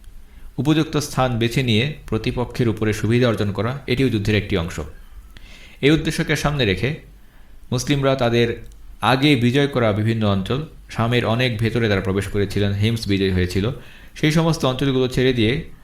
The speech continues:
তারা মানচিত্রে বেশ নিচের দিকে নেমে আসেন। অর্থাৎ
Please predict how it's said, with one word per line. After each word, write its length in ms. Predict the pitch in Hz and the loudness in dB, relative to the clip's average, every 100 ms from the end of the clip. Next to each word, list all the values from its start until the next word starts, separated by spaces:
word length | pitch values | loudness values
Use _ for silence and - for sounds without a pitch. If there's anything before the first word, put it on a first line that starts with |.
| - - | -10 -4
তারা 140 | 107 | 0
মানচিত্রে 640 | 110 113 120 - 113 110 - - - - 101 - | 0 0 -2 0 0 0 -6 -12 -12 -10 -10 0
বেশ 340 | 151 151 - | 2 2 -2
নিচের 280 | 120 120 120 | -4 0 0
দিকে 220 | 104 95 | 0 0
নেমে 220 | 95 92 87 | 0 2 0
আসেন। 240 | - 82 - - - - - - | -2 -6 -10 -16 -16 -12 -10 -4
অর্থাৎ 460 | 113 - 123 120 | -4 0 0 0